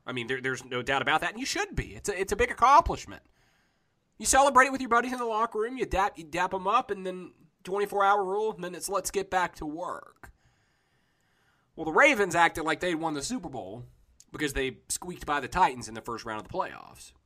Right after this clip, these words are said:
And we see what happens to them now, and they looked like fools. And Will Compton put out a great meme where he took the picture of them, uh,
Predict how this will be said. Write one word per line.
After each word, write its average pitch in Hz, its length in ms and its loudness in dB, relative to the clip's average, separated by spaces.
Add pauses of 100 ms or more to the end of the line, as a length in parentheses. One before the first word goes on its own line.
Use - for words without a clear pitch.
(1400)
And 117 760 -4
we 120 140 -8
see 127 220 -4
what 110 140 -8
happens 104 420 -4
to 107 100 -10
them 101 200 -10
now, 113 380 0
and 98 140 -8
they 95 280 -10
looked 90 320 -20
like 95 200 -12
fools. - 560 -10
And 92 280 -14
Will 120 160 -6
Compton 120 480 -4
put 104 140 -6
out 98 120 -6
a 92 140 -10
great 120 440 -2 (360)
meme 110 420 0
where 101 160 -4
he 110 160 -8
took - 260 -6
the 101 100 -8
picture 117 380 -2
of 101 120 -10
them, 107 360 -2 (420)
uh, 87 180 -8